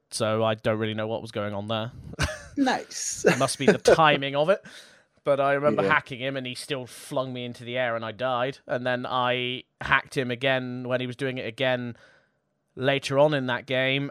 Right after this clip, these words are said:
Speaker 1: and he flopped to the floor instead. <laughs> I was very confused.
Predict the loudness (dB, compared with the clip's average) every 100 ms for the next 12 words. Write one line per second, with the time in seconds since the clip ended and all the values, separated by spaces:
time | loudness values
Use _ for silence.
0 | 0 2 4 0 -4 -8 -6 -2 -2 -2
1 | -8 -6 -6 -6 -6 -4 -6 _ -16 -14
2 | -12 -14 -8 8 10 10 8 12 12 10
3 | 4 2 2 2 -2